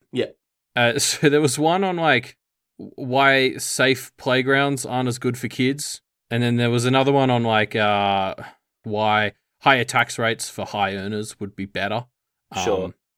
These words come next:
Speaker 2: that sort of thing. And then there was a, another short one I watched on, um,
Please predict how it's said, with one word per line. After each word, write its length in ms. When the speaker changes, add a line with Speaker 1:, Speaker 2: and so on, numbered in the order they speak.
Speaker 2:
that 140
sort 140
of 60
thing. 180
And 80
then 100
there 100
was 140
a, 220
another 240
short 260
one 140
I 60
watched 420
on, 220
um, 400